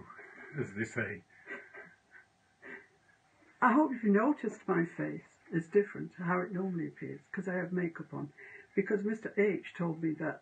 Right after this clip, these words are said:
Speaker 2: I was shining in the camera. <laughs> So, so I said, "Oh, okay, I'll put some makeup on." So when I went to get my, I've got, like, a hat box thing that's got makeup in. And when I went to get it, it was absolutely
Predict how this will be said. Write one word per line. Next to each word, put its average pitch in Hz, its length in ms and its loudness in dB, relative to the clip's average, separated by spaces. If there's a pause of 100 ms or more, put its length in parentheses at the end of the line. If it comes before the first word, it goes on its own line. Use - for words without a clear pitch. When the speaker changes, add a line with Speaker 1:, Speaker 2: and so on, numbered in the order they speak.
Speaker 2:
I 160 80 2
was 165 180 -2
shining 151 600 0 (360)
in 165 120 2
the 156 80 0
camera. 147 460 -2
<laughs> - 40 -20 (920)
So, - 180 2 (680)
so 214 180 6
I 202 100 4
said, 214 160 -2
"Oh, 254 460 6
okay, 180 280 2
I'll 208 80 -2
put 220 240 4
some 226 140 2
makeup 180 360 2
on." 175 180 0
So 208 160 4
when 226 160 6
I 233 40 4
went 240 280 4
to 277 60 0
get 247 360 4
my, 190 160 6 (260)
I've 185 100 -6
got, 208 140 0
like, 185 160 0
a 190 60 0
hat - 260 -2
box - 300 -4
thing 175 180 0
that's 165 160 -2
got 175 180 -4
makeup 175 400 -2
in. 156 140 -4 (340)
And 196 100 4
when 214 120 4
I 214 60 0
went 226 240 -2
to - 60 -6
get 214 260 4
it, 147 300 0
it 180 200 2
was 170 140 0 (120)
absolutely 185 640 0